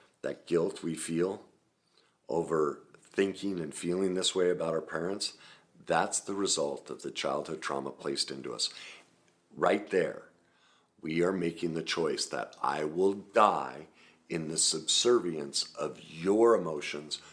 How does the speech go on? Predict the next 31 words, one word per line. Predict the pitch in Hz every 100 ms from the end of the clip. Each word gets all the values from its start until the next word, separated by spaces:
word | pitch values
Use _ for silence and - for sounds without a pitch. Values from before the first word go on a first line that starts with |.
| - -
your | 80 95 101 110
mood, | 92 85 78 76 - -
as | - 80 82
long | 85 87
as | 85 73
you're | 80 92 95
okay. | 92 90 90 78 - - _ _ _ _ _ _ _
I | - 92
will | 95 73
sacrifice | - - - 98 107 73 - 67 65
myself. | 65 62 - 78 58
So | - 67
if | 65 - _
anyone | 113 135 120 80 58
feels | 58 76 73 - -
any | 98 113 151
sen-, | 156 - 87 -
anyone | 85 101 117
listening | 110 - 60 - _ _ _ _ - - - - - _
feels | 80 85 - -
any | 98 123
sense | - 95 82
of | -
hesitation | 95 98 - 92 90 - 85 80
or | 58 -
guilt | 92 92 92 - - - - -
or | 67
fear | - - 131 131 90
about | 73 69 67
writing | 71 87 107 95 85 - - _
or | - -